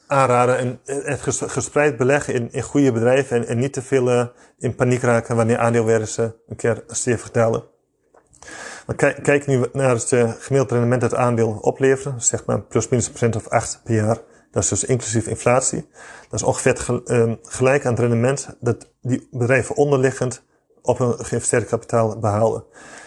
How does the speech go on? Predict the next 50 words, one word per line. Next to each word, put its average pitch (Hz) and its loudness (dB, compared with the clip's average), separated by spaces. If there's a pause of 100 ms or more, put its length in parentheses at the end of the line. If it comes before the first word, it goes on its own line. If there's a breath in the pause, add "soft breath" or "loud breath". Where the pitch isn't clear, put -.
(160 loud breath)
En - -4
nu 123 4
is 131 2
het - -4
een 120 0
categorie 123 0
bedrijven 113 0
die 120 2
een - 0
stuk 98 0
beter 123 2
is - -4
in 120 -6
het 104 -6
verdienen 117 -2
van 110 -4
geld. - 0
Alphabet 120 0
is 113 -6
daar 120 -2
een 107 -2
voorbeeld 117 0
van, 123 -4 (320 loud breath)
maar 113 -10
ook, - -8
eh, 101 -2
St-, - -4
Starbucks 131 0
om 120 0
een, 120 2
eh, 117 2 (520 loud breath)
om 123 0
een 113 4
voorbeeld, 117 2
eh, 117 2
te 107 -6
noemen. 120 0 (480 loud breath)
Die 123 0
bedrijven 120 4
die 107 0
verdienen 120 0
geen - -2
acht 123 -4
procent - -2
op 113 0
het, 113 -4
het 117 -4
geïnvesteerde 117 0
kapitaal, 110 0
maar 110 -2